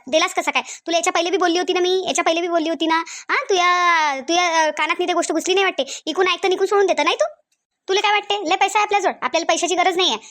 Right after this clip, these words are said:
किराणा दुकान आपण फुकटचं किराणा वाटासाठी खोलून ठेवलेलं आहे, नाही? असं वाटते तुला, आहे ना?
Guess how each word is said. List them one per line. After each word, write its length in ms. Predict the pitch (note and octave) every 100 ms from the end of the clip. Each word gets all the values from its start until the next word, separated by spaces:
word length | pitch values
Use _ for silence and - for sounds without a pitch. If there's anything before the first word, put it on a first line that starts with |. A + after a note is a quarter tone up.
| _ B3+
किराणा 280 | E4 E4+
दुकान 220 | F4 E4+ F4
आपण 200 | F4+ F4
फुकटचं 420 | D#4 F4+ - G4
किराणा 220 | F#4 F4
वाटासाठी 420 | F4+ D#4+ D#4+ D#4+ D#4+
खोलून 180 | D#4 D4
ठेवलेलं 260 | C#4+ A#3+
आहे, 60 | A3
नाही? 140 | C#4+ - -
असं 140 | C#4
वाटते 160 | D#4+ -
तुला, 100 | C4
आहे 80 |
ना? 60 | C4+